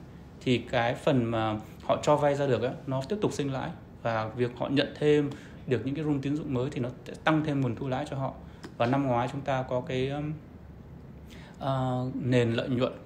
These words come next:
của quý ba và quý bốn năm ngoái cũng bị giảm rất là nhiều do khi mà các ngân hàng chủ động trích lập dự phòng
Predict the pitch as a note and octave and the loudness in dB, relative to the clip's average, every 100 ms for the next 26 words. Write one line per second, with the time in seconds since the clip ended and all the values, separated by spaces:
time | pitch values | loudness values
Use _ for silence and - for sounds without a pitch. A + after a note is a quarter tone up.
0 | - A2 - C3 C#3 C3 B2 B2 A#2+ B2 | -8 -6 -2 2 2 2 0 -2 0 0
1 | C#3 C3+ A#2 A#2 C3+ - E3+ D3 A#2+ A2+ | -2 0 0 -2 -4 -6 -4 -4 -2 -2
2 | G#2 D#3 D#3 A#2+ A2 A2 B2 C#3 B2 - | -2 -4 -2 0 -2 -2 -4 -2 -2 -2
3 | A2+ B2+ G#2 A2+ - - C3+ A#2 - - | -2 -2 -4 -4 -4 -4 -4 -4 -4 -2
4 | A2+ G#2+ | 0 -2